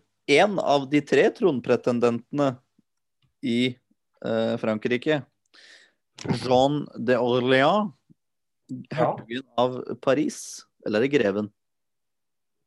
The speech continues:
Speaker 1: Det er hertugen av Pa-, greven av Paris, hertugen av Paris.
Speaker 2: Men det kan du bestemme selv, tror jeg.
Speaker 1: Ja, det er i hvert fall en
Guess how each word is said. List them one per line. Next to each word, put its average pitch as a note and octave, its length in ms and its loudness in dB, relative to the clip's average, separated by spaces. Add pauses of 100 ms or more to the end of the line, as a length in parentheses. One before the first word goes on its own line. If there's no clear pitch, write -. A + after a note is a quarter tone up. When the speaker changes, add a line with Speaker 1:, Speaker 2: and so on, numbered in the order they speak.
(140)
Speaker 1:
Det G2+ 80 -8
er A#2 60 -2
hertugen G2+ 400 -8
av F#2+ 100 -10
Pa-, - 160 -12
greven G2+ 360 -2
av F#2 80 -14
Paris, C#3 280 -10
hertugen G#2+ 340 -12
av G#2 60 -14
Paris. C3+ 320 -14 (320)
Speaker 2:
Men C#3+ 80 -4
det B2 80 -6
kan B2+ 120 -8
du C3+ 40 -8
bestemme C3+ 300 -6
selv, A2 220 -8
tror A#2+ 100 -10
jeg. - 80 -18 (140)
Speaker 1:
Ja, E2+ 180 -8
det A#2 160 0
er B2+ 240 4
i A2+ 160 0 (180)
hvert C#3+ 180 2
fall D#3 160 2
en D#3 200 -4